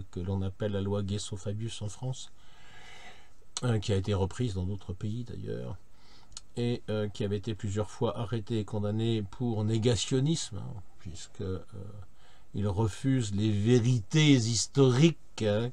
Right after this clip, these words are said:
que nous on, on nous a rentrées dans le crâne depuis notre plus jeune enfance, notre plus tendre enfance.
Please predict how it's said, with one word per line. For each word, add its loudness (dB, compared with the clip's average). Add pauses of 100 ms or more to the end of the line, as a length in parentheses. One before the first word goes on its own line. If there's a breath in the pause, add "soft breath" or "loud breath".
que -4
nous 0
on, 2 (260)
on -4
nous 0
a 6
rentrées 2
dans 2
le 2
crâne 0
depuis -4
notre -2
plus -4
jeune -2 (600 loud breath)
enfance, -2
notre -2
plus -12
tendre -2
enfance. -4